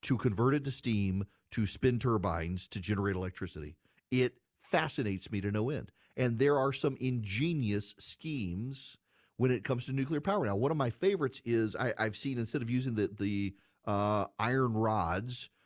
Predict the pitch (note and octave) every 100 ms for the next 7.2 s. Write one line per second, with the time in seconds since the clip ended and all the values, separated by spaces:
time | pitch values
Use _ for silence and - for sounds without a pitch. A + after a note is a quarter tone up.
0 | _ A2+ A#2 - D3+ D3 C3 A2+ A2+ G#2+
1 | G#2+ G2 A#2 A#2+ A2+ G#2+ A2 G2+ A2+ C#3+
2 | G#2 F#2+ G#2 - G#2 G#2+ G#2 G2 - A2+
3 | - B2+ A#2+ A#2+ C3 F3 B2 E2+ E2 -
4 | _ _ _ A2+ A2 G#2+ A#2 G#2 B2+ B2+
5 | B2 - - C#3+ - G2 G#2+ G2+ F#2 -
6 | C3+ B2+ B2+ - A#2+ A2+ C3 B2+ A#2+ -
7 | E3+